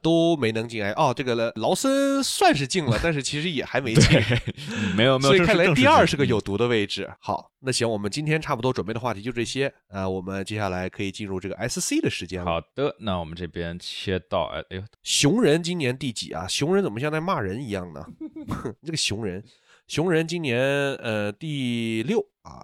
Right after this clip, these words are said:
Speaker 1: 他第一年上来跑得比较，经验还是缺乏一点吧，啊，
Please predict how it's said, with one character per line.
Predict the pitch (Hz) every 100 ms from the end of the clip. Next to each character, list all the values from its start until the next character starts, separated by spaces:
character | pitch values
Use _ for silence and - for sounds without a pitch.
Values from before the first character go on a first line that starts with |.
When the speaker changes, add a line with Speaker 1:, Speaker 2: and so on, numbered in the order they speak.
| -
Speaker 1:
他 | 120 117 117 117 113
第 | 160 175
一 | 160
年 | 104
上 | 113 143 104
来 | 101 113 123
跑 | - -
得 | - 110 110
比 | - 127
较， | 113 80 80 64 73 - - - - - - - _
经 | - 254
验 | 311 101
还 | 110
是 | 131
缺 | - 147
乏 | 98 107
一 |
点 | 107 -
吧， | - 71 - _
啊， | 95 95 90 92 92